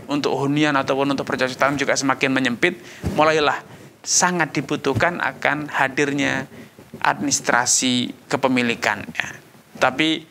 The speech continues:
syariat Ihya Ulumawat ini mungkin kalau bagi Anda sebagai orang kota mungkin susah untuk diterapkan karena tidak ada satu jengkal pun di kota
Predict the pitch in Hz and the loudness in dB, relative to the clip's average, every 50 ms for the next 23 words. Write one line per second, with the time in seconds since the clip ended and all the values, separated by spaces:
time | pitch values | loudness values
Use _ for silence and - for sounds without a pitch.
0 | - - - _ _ _ - - - - - - - - - - - - _ - | -20 -20 -20 _ _ _ -20 -20 -20 -20 -20 -20 -20 -20 -20 -20 -20 -20 _ -6
1 | - - - 160 160 190 - 220 214 - - 165 - 185 170 175 165 160 156 147 | -2 2 2 4 4 4 4 2 2 0 -2 0 0 0 0 2 4 4 4 4
2 | - 147 139 139 147 156 175 196 214 226 240 233 - - - _ _ _ _ _ | 2 0 0 0 0 -2 -2 -2 -4 -6 -6 -8 -12 -18 -20 _ _ _ _ _
3 | _ - - _ _ _ _ _ - - _ - - 143 143 139 156 175 170 160 | _ -20 -20 _ _ _ _ _ -20 -20 _ -4 0 2 2 4 4 2 4 4
4 | 160 147 143 131 139 139 135 147 131 - 151 151 147 - - 147 131 143 104 120 | 4 4 2 2 2 0 0 2 0 2 2 2 0 0 0 0 2 2 4 4
5 | 127 131 135 - 127 127 - 156 160 147 139 151 151 156 160 160 156 - - - | 4 2 2 0 2 2 2 2 2 2 0 0 0 0 0 -4 -6 -10 -16 -20
6 | - - - - - - 190 170 - 180 151 151 147 - 139 139 143 131 - 127 | -20 -20 -20 -12 -4 0 2 2 4 4 2 0 0 0 0 0 0 0 2 0
7 | 120 - - 170 165 156 151 156 160 156 160 - - - - - - - - - | 2 2 0 0 0 0 2 2 4 2 2 0 -2 -8 -18 -20 -20 -20 -20 -4
8 | - 226 196 165 147 143 175 185 180 - 185 180 - 185 - - 175 170 156 175 | 0 2 4 4 4 4 4 2 2 2 0 -2 -2 -4 -2 -2 -2 0 2 2
9 | 156 151 - - 233 220 196 160 156 - 151 139 107 - 165 175 196 190 | 2 2 2 0 0 0 0 -2 0 2 2 2 2 4 4 2 2 2